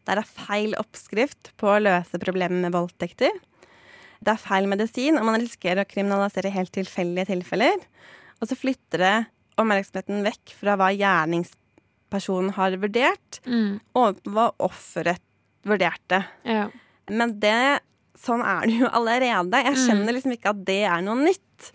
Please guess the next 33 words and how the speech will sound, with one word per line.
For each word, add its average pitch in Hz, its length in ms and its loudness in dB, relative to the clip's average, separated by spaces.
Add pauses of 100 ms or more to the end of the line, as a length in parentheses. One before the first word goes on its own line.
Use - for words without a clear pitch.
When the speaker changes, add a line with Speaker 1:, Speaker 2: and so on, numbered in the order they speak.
(340)
Speaker 2:
Nei. 240 320 -2 (1080)
Speaker 1:
Eh, 220 220 2
altså, 240 120 2
jeg 285 80 4
har 285 60 4
funnet 254 120 0
to 220 220 -4
kronikker 285 800 0 (160)
fra 214 200 -4
forfattere 208 480 -6
som - 220 -6
også - 240 -10
er 185 240 -4
imot, 185 240 -2 (240)
eh, 190 100 -4
dette 196 220 -8
her. 254 160 2 (380)
Blant 226 120 0
annet 214 300 0 (180)
Torstein 208 600 -4
Ulsrud, 214 520 -2
som 262 120 2
er 208 160 0
jurist - 260 -6
i 208 60 -6
Civita. 202 480 -4 (1080)
Han 294 300 4
påpeker 226 240 0
at 240 60 0
det 277 100 -4
finnes 220 400 -2
ingen 185 280 0
empiri 208 520 0